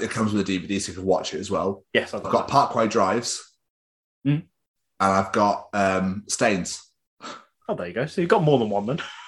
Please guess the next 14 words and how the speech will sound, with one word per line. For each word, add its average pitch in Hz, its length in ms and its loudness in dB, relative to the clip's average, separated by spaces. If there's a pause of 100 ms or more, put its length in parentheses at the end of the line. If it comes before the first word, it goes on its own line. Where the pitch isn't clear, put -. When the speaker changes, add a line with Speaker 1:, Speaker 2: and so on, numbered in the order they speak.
(100)
Speaker 1:
Yeah, 107 400 2
so - 140 -4
obviously 101 320 2
I 101 100 4
mentioned 104 360 0
Aaron 92 220 2
Lewis, 92 240 0
so, 90 300 -2 (100)
but 87 180 -2 (120)
yeah, 92 140 2
Stained 104 360 0
did 87 80 -4
a 87 60 -4
show 85 400 -2